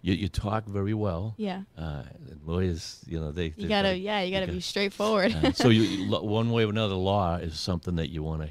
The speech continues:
Speaker 1: really get
Speaker 2: Yeah,
Speaker 1: into.
Speaker 2: it
Speaker 1: That's
Speaker 2: just, it really interests me, like, everything about it. I love history class. I love all, like,
Speaker 1: Right.
Speaker 2: you know, just all of that stuff.
Speaker 1: Right,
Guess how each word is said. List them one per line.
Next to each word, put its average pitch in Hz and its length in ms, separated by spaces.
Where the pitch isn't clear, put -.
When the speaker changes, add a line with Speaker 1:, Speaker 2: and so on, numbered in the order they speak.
Speaker 1:
really 78 220
get 208 140
Speaker 2:
Yeah, 180 220
Speaker 1:
into. 175 120
Speaker 2:
it - 80
Speaker 1:
That's 220 140
Speaker 2:
just, 269 200
it 202 140
really 180 300
interests 175 280
me, 170 120
like, 165 160
everything 170 340
about 165 240
it. 165 160
I 185 60
love 175 420
history 180 360
class. 170 340
I 170 60
love 170 180
all, 165 320
like, 165 180
Speaker 1:
Right. 87 160
Speaker 2:
you - 80
know, - 200
just 226 120
all 190 180
of 180 60
that - 180
stuff. - 300
Speaker 1:
Right, 78 200